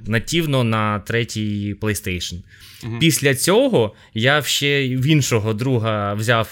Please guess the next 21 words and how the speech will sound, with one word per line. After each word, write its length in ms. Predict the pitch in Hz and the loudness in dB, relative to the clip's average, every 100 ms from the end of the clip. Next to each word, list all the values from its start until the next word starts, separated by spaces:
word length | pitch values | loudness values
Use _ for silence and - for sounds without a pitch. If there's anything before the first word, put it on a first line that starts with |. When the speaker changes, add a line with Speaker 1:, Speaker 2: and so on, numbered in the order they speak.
| - | -8
Speaker 1:
е, 20 | |
PlayStation 720 | 107 101 127 120 135 123 127 117 | -10 -4 0 2 2 2 2 0
Vita. 380 | 208 214 101 98 - 104 107 - - | 0 -2 -6 -8 -14 -16 -16 -18 -10
До 140 | 107 | -2
речі, 320 | 117 113 - 110 | 0 0 0 0
не-, 180 | 113 | 0
нещодавно 760 | 117 113 120 113 110 110 110 107 | 0 0 0 0 0 0 0 -2
був 200 | 104 107 | -2 -4
подкаст 460 | - - 156 180 - | -6 -4 -4 -4 -2
про 120 | 143 | -2
Vita, 240 | 139 131 | 0 0
і 80 | 127 | -2
там 240 | 120 117 113 | 0 0 0
я 120 | 110 | -2
про 140 | 113 | -2
це 160 | 104 117 | -2 -2
розповідав. 560 | 110 - 120 113 110 - - 214 | -2 -2 -2 -2 -4 -8 -18 -8
Speaker 2:
Да. 120 | 123 | -2
Speaker 1:
Щоб 160 | 117 147 | 0 2
пройти, 560 | 151 139 - 185 247 240 - 120 - | 2 0 2 -2 -2 -6 -14 -12 -4
е, 380 | 117 117 113 | 0 2 0